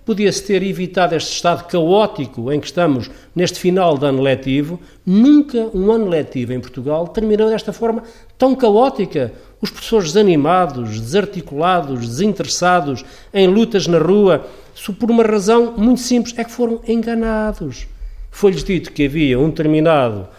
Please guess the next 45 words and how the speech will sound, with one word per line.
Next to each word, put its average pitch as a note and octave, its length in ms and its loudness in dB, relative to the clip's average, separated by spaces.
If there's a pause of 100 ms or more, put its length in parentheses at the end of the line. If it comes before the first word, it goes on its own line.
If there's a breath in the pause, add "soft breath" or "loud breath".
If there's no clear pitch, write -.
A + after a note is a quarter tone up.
(180 soft breath)
eh, A2+ 840 -2
uma A#2 160 -6
determinada C3 380 0
expectativa E3 800 0 (800 loud breath)
e G3+ 320 0
até, C4+ 320 -2
de C#4 60 -4
alguma B3+ 200 2
maneira, B3+ 560 2
os B3 420 -6
partidos G#3+ 460 -6 (280)
que G#3+ 80 -2
apoiaram G3+ 420 2
o F3+ 60 -2
governo F3+ 340 -2
também A3+ 240 0
se - 80 -6
sentiram A#3 400 0
enganados, A#3+ 420 2
pelo C#3 120 -4
menos C#3 100 0
disseram D#3 380 -2
isto E3+ 180 -4
aqui E3+ 240 -6 (320 loud breath)
no E3+ 100 0
Parlamento D#3+ 540 2
há D#3 100 4
uns C#3+ 140 2
dias C#3+ 240 0
atrás. A2 340 -2
E, F3+ 60 -4
portanto, G#3 320 0 (320 loud breath)
eu G3 180 4
acho A3 300 0
que G3 240 0
o E3 140 0
que - 80 -10
está G#3 180 0
aqui F#3 220 -2
em D#3+ 80 0
causa B2+ 400 -2
é - 20 2
um F#3 80 2
exercício F3+ 640 -4
de D3 260 0